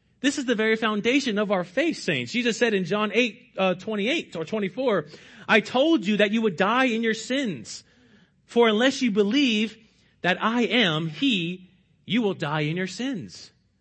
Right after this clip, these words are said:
You will die in your sins, Jesus says, if you do not believe that Jesus is the great I am. If you do not believe that Jesus is truly God, you will die in your sins.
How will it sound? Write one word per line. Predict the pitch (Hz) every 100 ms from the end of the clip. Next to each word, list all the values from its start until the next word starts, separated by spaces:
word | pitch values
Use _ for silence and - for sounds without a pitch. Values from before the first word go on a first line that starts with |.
| _ _ _ _
You | - 277
will | 339
die | 196 185 202
in | 208
your | 233
sins, | 226 - 277 240
Jesus | 170 180 170 151
says, | 160 143 208 214 - _ _ _
if | 208 202
you | 214
do | 202
not | 196 254 262
believe | 226 202 262 202 185 185 - -
that | 208 190
Jesus | 156 262 269 220 214 -
is | 254 233 190 190 165
the | 160
great | 151 180 180
I | 165 170
am. | 160 110 82 - _ _ _ _ _ -
If | 185 185
you | 214
do | 220
not | 233 269
believe | 233 214 247 233 175
that | 190 170
Jesus | 240 294 254 277 -
is | 226 208 190 185 - - -
truly | - - 285 302 302
God, | 220 190 143 131 139 - _ _ _
you | 160 214
will | 185
die | 160 151
in | 151 147
your | 147
sins. | 127 104 90 95 -